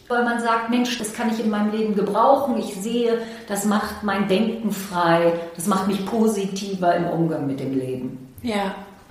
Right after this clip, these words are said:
Speaker 2: Was ist denn so der erste Schritt, um Improvisation zu lernen?
Speaker 1: Hm. Die innere Haltung.
Speaker 2: Mhm.
Speaker 1: Also Improvisationstheater,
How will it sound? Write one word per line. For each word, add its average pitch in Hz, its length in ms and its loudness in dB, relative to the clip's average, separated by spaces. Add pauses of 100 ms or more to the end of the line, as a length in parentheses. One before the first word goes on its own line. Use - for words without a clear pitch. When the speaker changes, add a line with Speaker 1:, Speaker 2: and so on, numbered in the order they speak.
(1000)
Speaker 2:
Was 214 260 -2
ist 311 160 -2
denn 247 140 4
so 208 100 0
der 190 160 -2
erste 226 340 0
Schritt, - 460 -8
um 202 140 -4
Improvisation 190 920 -2
zu 185 160 -4
lernen? 160 540 -6 (400)
Speaker 1:
Hm. 170 420 2 (1400)
Die 208 280 0
innere 294 320 8
Haltung. 240 400 4 (280)
Speaker 2:
Mhm. 254 280 -4 (680)
Speaker 1:
Also 143 340 -2
Improvisationstheater, 185 1700 0